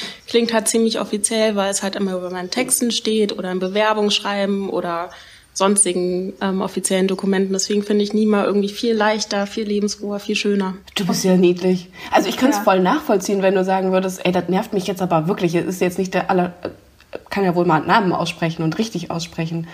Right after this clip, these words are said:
Speaker 2: Also das, wenn das ausländische Namen sind, dann ist das total logisch, dass man sich da vielleicht ein bisschen angegriffen fühlt, wenn der,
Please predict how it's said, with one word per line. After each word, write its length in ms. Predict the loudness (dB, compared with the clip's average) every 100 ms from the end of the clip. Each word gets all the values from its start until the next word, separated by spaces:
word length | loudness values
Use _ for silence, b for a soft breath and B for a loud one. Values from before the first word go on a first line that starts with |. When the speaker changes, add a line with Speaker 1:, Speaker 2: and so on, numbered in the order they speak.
| B B
Speaker 2:
Also 180 | -2 -2
das, 300 | 0 -4 -4 -10 -16 B B B B
wenn 180 | 0 4
das 220 | 4 4
ausländische 520 | 0 0 0 0 0 2
Namen 260 | 2 2
sind, 180 | 0 2
dann 160 | 2 0
ist 180 | -4
das 80 | -6
total 360 | -4 -4 0 2
logisch, 320 | 2 0 0
dass 160 | -2 0
man 120 | 0
sich 160 | 0 -2
da 120 | -4
vielleicht 360 | -2 -2 -2
ein 40 | -4
bisschen 240 | -2 -2
angegriffen 640 | 0 0 0 0 -2 -2 -2
fühlt, 200 | -4 -2
wenn 160 | -2
der, 220 | 0 0